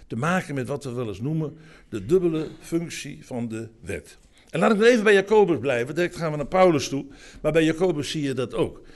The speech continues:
Paulus heeft twee, pardon, Jacobus heeft twee omschrijvingen voor de wet. De ene vind je in hoofdstuk één, vers vijfentwintig en in twee, vers twaalf.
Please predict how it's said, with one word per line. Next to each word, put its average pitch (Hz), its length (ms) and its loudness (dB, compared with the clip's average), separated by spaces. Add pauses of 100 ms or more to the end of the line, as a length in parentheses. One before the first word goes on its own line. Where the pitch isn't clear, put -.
(260)
Paulus 226 340 6
heeft 180 240 2
twee, 226 360 8
pardon, 156 440 0
Jacobus 180 480 2
heeft 175 180 0
twee 247 260 -2
omschrijvingen 160 800 2
voor 90 160 -8
de 80 80 -10
wet. - 380 -8 (960)
De 123 140 -8
ene 220 420 6
vind 160 300 0
je 147 60 -8
in 123 80 -4
hoofdstuk 117 560 -4
één, 175 380 -2
vers 123 180 -6
vijfentwintig 107 1000 -10
en 117 140 -8
in 98 140 -10
twee, 143 380 -4
vers 104 340 -10
twaalf. 104 840 -8